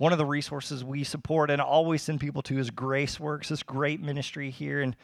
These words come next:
in Williamson County. But, but we never wanna send anyone, anyone away empty-handed. And so we've got these, these kind of blessing bags. And, you know, frequently some of the things we're asked for, like gas cards or, or things like that. So we've got some,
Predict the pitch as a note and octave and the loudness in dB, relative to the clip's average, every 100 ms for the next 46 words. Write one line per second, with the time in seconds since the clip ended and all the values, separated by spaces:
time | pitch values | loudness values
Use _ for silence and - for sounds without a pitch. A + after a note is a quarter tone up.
0 | - - - C3+ A#2+ C3 C3+ C#3 C3 C#3 | -20 -16 -2 0 2 4 4 2 -2 -4
1 | C3+ - D3 C#3+ C#3 C3+ C#3+ D3 - - | -6 -6 -4 -2 -2 0 2 2 -2 -8
2 | D#3 E3 D#3+ E3+ F#3 F#3 E3+ C#3+ - D3+ | 0 0 2 0 0 0 0 -2 -2 -2
3 | D3 D#3+ D3 C#3+ D3 - - E3+ D#3+ D3+ | -2 -2 0 0 -2 -8 -6 -4 0 0
4 | C3+ C3+ C3+ C#3 C#3+ D#3 - C3+ B2+ C#3 | 2 2 2 2 -2 -4 -4 -4 -2 -2
5 | C3+ C3 B2+ B2+ A#2+ D3 C3+ - - D3+ | -2 -2 -2 -2 2 4 4 0 -4 -2
6 | D3+ E3+ D#3 D3+ C#3+ - - C#3 - D#3 | 2 4 4 2 -2 -8 -4 -4 -2 0
7 | C#3 A#2 B2+ C3+ D3 E3+ C#3+ C3 C3+ C3 | -2 -2 2 4 4 0 -2 2 4 4
8 | C3 C3 B2+ C#3+ C3+ - E3 D#3+ C3 F3 | 4 0 -2 -4 -4 -4 -2 -2 -2 -6
9 | E3+ F3+ D#3 C#3+ D3+ C#3+ C3 C3 B2 B2+ | -4 -4 -2 -2 -2 0 2 2 0 -4
10 | A#2 A#2+ - C3+ B2+ A2+ G#2+ A#2 A2+ A#2+ | -2 -4 -4 -4 -2 -2 -4 -6 -6 -6
11 | - - A#2+ A2+ A2 G#2+ A#2+ A2+ - A2 | -10 -12 -10 -8 -8 -10 -10 -10 -8 -6
12 | C3+ B2 A#2 - A2+ - D3+ F3+ D3+ D3+ | -6 -4 -4 -6 -8 -8 -4 -2 0 0